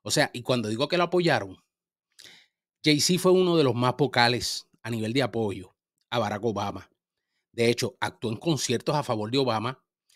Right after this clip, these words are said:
y habló en varios rallies de Obama, y, o sea, a nivel de campaña política directamente.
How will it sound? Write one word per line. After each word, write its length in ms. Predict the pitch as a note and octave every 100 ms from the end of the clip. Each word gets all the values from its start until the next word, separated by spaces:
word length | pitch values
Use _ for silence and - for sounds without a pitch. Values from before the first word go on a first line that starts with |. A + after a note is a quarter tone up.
| _ _
y 140 | D3
habló 580 | C3 G#2 G#2 G#2 A2+ F3
en 120 | F#3+
varios 380 | A#2+ C3+ G#3 C#3
rallies 480 | B2 A#2 A#2+ F3 D#3
de 80 | A#2+
Obama, 580 | G#2 G2+ D3 A3 - _
y, 300 | B2+ A#2+ A#2+
o 60 | -
sea, 180 | - A2
a 60 |
nivel 240 | G2+ G#2 A#2
de 100 | F3
campaña 480 | C3 G#2 A#2 D#3+ D3+
política 480 | A2+ A#2+ F3+ E3
directamente. 720 | A#2 G2+ G#2 - F#2 E2+ -